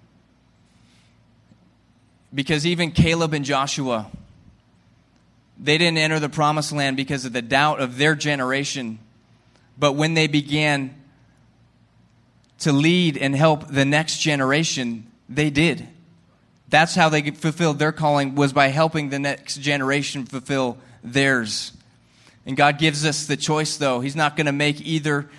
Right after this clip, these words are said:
generation do it. He's, he, he, it's up to us. He's saying, "You choose." So in recent years in China, there's been a phrase going around, and the phrase is "last generation."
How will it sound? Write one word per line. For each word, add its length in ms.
generation 840
do 280
it. 180
He's, 340
he, 360
he, 180
it's 200
up 160
to 140
us. 260
He's 120
saying, 380
"You 140
choose." 560
So 220
in 80
recent 420
years 300
in 100
China, 580
there's 180
been 160
a 40
phrase 340
going 220
around, 540
and 100
the 60
phrase 300
is 140
"last 540
generation." 880